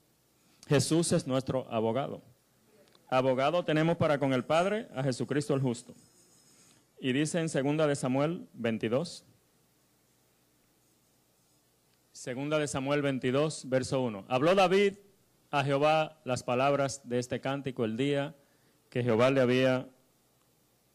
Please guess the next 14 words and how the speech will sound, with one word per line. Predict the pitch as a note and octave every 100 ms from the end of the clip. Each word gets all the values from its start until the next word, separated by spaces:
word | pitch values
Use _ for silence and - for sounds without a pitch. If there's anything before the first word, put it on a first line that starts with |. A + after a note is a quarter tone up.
| _ _ _ _ _ _ _ _ _ _ _ _ _ _ _ _ -
librado | C#3 C3 D3+ E3+
de | E3
la | D3
mano | C#3+ D#3+ D3+
de | C#3
todos | D3 D#3
sus | D3 D#3
enemigos | C#3+ D3+ F#3 F3
y | D#3+
de | C3+
la | C3
mano | C#3+ C#3+
de | C#3
Saúl". | C3 A#2 F#2